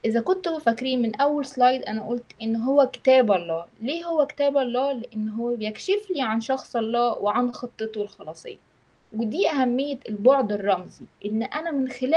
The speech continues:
إن أنا قرايتي الكتاب المقدس عن طريق البعد الرمزي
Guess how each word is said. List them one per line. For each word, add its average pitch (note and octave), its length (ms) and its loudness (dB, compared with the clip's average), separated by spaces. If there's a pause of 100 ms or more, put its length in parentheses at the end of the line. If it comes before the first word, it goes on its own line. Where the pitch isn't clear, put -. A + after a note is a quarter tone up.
(160)
إن C#4+ 100 -4
أنا C#4 260 -4 (140)
قرايتي B3 380 4
الكتاب A#3+ 320 -4
المقدس G3+ 640 -6
عن A#3+ 280 0
طريق G#3+ 280 -8
البعد C4+ 460 4
الرمزي C#4+ 480 -4